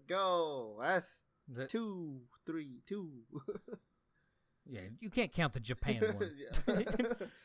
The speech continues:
Speaker 1: It was in the middle.
Speaker 2: Uh,
Speaker 1: I count it. Okay. <laughs>
Speaker 2: said the goal was to beat fifteen glasses balanced on a stick,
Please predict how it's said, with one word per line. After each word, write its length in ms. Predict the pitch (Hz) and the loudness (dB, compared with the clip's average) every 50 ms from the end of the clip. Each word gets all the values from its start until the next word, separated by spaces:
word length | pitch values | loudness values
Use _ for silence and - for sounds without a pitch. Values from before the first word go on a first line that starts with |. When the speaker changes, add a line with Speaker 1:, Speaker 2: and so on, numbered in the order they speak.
| - - - - - - - | -18 -18 -18 -20 -16 -10 -4
Speaker 1:
It 40 | 147 | -2
was 160 | 151 156 143 | -2 0 0
in 120 | 156 165 180 | 0 -2 0
the 60 | 185 | 2
middle. 240 | 180 170 165 156 160 | 4 4 4 4 2
Speaker 2:
Uh, 140 | - - 170 | -2 -2 -6
Speaker 1:
I 40 | 165 | -6
count 320 | - - 196 165 160 156 | 0 2 2 4 4 2
it. 140 | 165 170 - | -2 -4 -6
Okay. 300 | 170 - - 196 180 180 - 220 233 226 233 240 226 - 247 254 247 - 262 262 - _ _ _ _ | -6 -2 2 2 4 6 6 6 6 6 2 0 2 2 2 2 0 -2 -4 -10 -10 _ _ _ _
<laughs> 800 | _ _ - - _ _ _ _ _ _ _ _ _ _ _ - | _ _ -20 -20 _ _ _ _ _ _ _ _ _ _ _ -10
Speaker 2:
said 300 | - - - 185 180 160 | -6 -2 0 0 0 0
the 80 | 160 160 | -2 -8
goal 340 | 135 - 170 170 180 196 196 | -4 2 4 6 6 6 4
was 180 | 202 190 180 | 2 0 0
to 100 | - 190 | -2 -4
beat 280 | 160 - 185 175 - - | -6 -4 -4 -6 -6 -8
fifteen 500 | - - 269 262 254 - - 262 247 226 | -10 -8 -8 -8 -6 -6 -4 -4 -2 -2
glasses 560 | 202 208 196 190 190 185 - - 190 165 139 | -2 0 2 2 2 2 2 0 0 0 -2
balanced 640 | 120 - _ - 143 156 175 185 190 185 - - - | -2 -2 _ 6 8 8 10 8 8 6 6 4 4
on 160 | 175 180 170 | 6 6 6
a 60 | 160 | 6
stick, 800 | 143 - - - - - _ - 175 165 151 - - - - - | 6 6 4 4 2 0 _ 4 4 4 4 4 0 -8 -16 -16